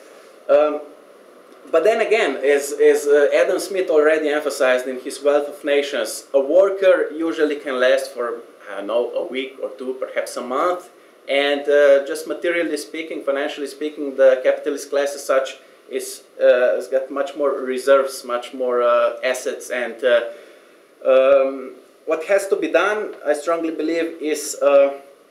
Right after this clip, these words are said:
first of all, uh, um, that the left must again try to, uh, to conquer the institutions,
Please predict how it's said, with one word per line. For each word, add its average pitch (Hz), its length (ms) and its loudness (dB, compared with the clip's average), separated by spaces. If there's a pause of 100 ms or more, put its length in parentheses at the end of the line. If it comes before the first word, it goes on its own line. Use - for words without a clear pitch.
(400)
first 147 240 2
of 147 140 -2
all, 147 180 4 (160)
uh, 131 480 4
um, 123 340 -6 (1400)
that - 420 -4
the 139 60 0
left 147 600 0 (260)
must 135 420 -8
again 139 420 -2
try 131 340 0
to, 127 320 -2
uh, 113 460 2
to - 80 -12
conquer 120 640 -2
the 120 220 -16
institutions, 147 840 -12